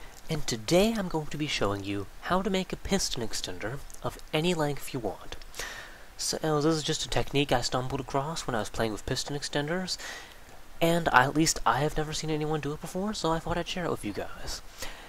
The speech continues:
So, for sake of example, I've built an eight piston extender, and again, this technique is, applies to any length, so I could make a fifteen piston extender if I really wanted to.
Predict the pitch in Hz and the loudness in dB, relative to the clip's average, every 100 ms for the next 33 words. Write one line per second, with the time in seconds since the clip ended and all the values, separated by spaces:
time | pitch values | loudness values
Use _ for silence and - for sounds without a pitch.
0 | - - - 175 170 202 - - - - | -16 -8 0 2 4 2 -4 -10 -12 -4
1 | 131 139 180 165 107 98 170 131 135 127 | 2 2 4 2 2 4 2 2 0 2
2 | 120 151 - - - 131 - - - - | 2 2 -2 -8 -8 -8 0 0 0 0
3 | 123 - 117 104 - 104 107 208 202 - | 0 0 -2 -4 -2 -2 0 -2 -2 -8
4 | - - - - - - - 185 135 127 | -8 -8 -8 0 2 2 2 2 4 4
5 | 135 - 113 135 131 - - 131 120 - | 2 0 0 2 2 2 0 0 0 -2
6 | - - 123 123 120 131 147 104 110 - | -2 2 4 4 4 6 8 6 2 0
7 | 110 113 117 - 117 - 117 107 - 117 | 0 0 -2 0 -2 0 0 0 0 -4
8 | - 107 110 104 92 98 117 98 95 - | -2 0 0 -2 -2 0 0 0 -2 -4
9 | 113 | -2